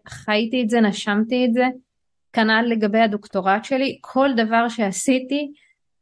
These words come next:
כל הזמן היה בתוך התודעה שלי ובתוך הפנימיות שלי, שזה משהו שאני מסוגלת לעשות, ואני יכולה לעשות, ואני חיה ונושמת אותו, ואני עושה את מה שצריך בשביל שזה יקרה.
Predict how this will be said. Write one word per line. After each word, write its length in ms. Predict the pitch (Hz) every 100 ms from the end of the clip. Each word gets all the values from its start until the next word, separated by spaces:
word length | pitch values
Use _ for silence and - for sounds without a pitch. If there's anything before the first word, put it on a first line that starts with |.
| _ -
כל 280 | 254 277
הזמן 400 | 277 220 226 226 226
היה 300 | - 190 208
בתוך 640 | 208 180 185 - 208 202 214
התודעה 500 | 202 185 170 170 196
שלי 320 | - 226 233
ובתוך 440 | 190 185 185 220
הפנימיות 720 | 226 226 196 170 170 185 220
שלי, 300 | 226 254 285
שזה 220 | 277 202 196
משהו 260 | 202 214
שאני 240 | 233 202 185
מסוגלת 600 | 180 - 180 196 220 233
לעשות, 560 | 247 247 294 294 302 _ _ - _ -
ואני 220 | 202 196
יכולה 340 | 190 185 185
לעשות, 520 | 220 247 226 277 285 285 202 185
ואני 260 | 185 180
חיה 340 | 180 233 233 226
ונושמת 520 | 190 185 - 202 220
אותו, 240 | 254 277 302 220
ואני 180 | 196 190
עושה 260 | 185 254
את 60 | 262
מה 160 | 220 226
שצריך 400 | 240 220 202 202
בשביל 260 | 202 -
שזה 260 | 180 180 175
יקרה. 340 | 175 - 185